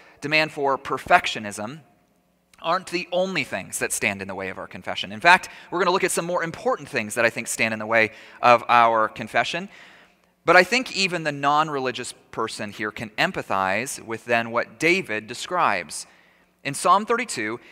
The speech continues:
David describes someone as wasting away, not so much from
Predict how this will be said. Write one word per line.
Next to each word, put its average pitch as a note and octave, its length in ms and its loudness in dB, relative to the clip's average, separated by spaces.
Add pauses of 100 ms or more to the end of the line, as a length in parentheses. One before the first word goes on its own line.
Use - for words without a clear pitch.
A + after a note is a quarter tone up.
(380)
David E3 260 4
describes D#3+ 600 2
someone D#3 520 -2
as B2+ 260 2 (200)
wasting E3+ 800 -2
away, A#2 540 -4 (840)
not G#3 180 6
so C#4 100 0
much A#3 200 -2
from D#3 220 0